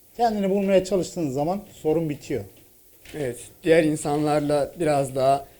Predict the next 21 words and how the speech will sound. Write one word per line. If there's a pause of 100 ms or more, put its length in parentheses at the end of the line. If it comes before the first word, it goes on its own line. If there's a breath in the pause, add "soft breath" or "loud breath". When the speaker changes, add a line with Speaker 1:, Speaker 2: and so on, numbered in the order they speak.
(120 loud breath)
Speaker 2:
aslında
sorunsal
olarak
uzaklaşmış
oluyoruz. (360)
Kendimize
yöneliyoruz (120)
ve (420)
daha
çok
başarıya
da
ulaşmış
oluyor
musunuz
böyle
yapınca?
Speaker 1:
Tabii. (580)
Ya
hiçlik
makamı.